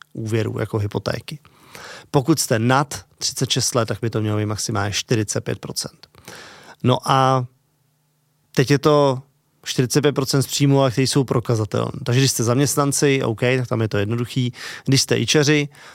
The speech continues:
no tak banka vám nebude počítat sto procent toho, co vyděláte, že je váš příjem, protože je tam nějaký diskont, máte nějaký buď výdajový paušál, nebo režim paušální daně a, a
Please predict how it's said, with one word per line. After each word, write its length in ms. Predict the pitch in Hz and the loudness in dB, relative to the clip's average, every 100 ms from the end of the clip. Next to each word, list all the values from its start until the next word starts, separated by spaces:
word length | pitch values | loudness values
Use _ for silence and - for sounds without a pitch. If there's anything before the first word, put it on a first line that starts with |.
| - | -6
no 60 | 123 | 0
tak 120 | 139 | 2
banka 240 | 131 123 | 2 2
vám 140 | 139 131 | 2 2
nebude 280 | 110 113 107 | 2 0 0
počítat 560 | 113 - 104 104 98 - _ _ _ _ _ _ _ - | -2 -4 -2 -2 -4 -8 _ _ _ _ _ _ _ -8
sto 200 | - 120 | -4 -2
procent 360 | 123 - 120 | 0 0 0
toho, 140 | 117 113 | 0 0
co 140 | 127 | 0
vyděláte, 440 | 110 110 107 107 | 0 0 0 0
že 80 | 107 | -2
je 40 | 104 | 0
váš 200 | 104 - | 0 -2
příjem, 400 | - 104 95 104 | -4 -2 -2 -4
protože 340 | - 117 110 | -6 -4 0
je 160 | 117 107 | 2 0
tam 100 | 110 | 0
nějaký 300 | 113 101 113 | -2 -2 0
diskont, 360 | 127 - 139 | 0 0 0
máte 240 | 123 107 107 | 2 0 0
nějaký 300 | 107 110 104 - _ _ | -2 -4 -6 -10 _ _
buď 220 | 120 104 131 | -8 -6 0
výdajový 380 | 131 131 117 | 4 4 4
paušál, 520 | 110 110 - 107 98 98 | 2 0 0 -2 0 -2
nebo 180 | 98 | -2
režim 240 | 107 117 135 | -2 0 2
paušální 460 | 117 - 113 110 | 0 0 -2 -2
daně 340 | 110 104 95 101 - - - - - - - | -2 -4 -6 -8 -12 -14 -14 -14 -18 -18 -2
a, 460 | 123 120 113 113 104 - _ _ _ _ - - | 2 2 2 0 -2 -10 _ _ _ _ -12 -4
a 560 | 113 107 104 104 104 | 0 2 2 0 -2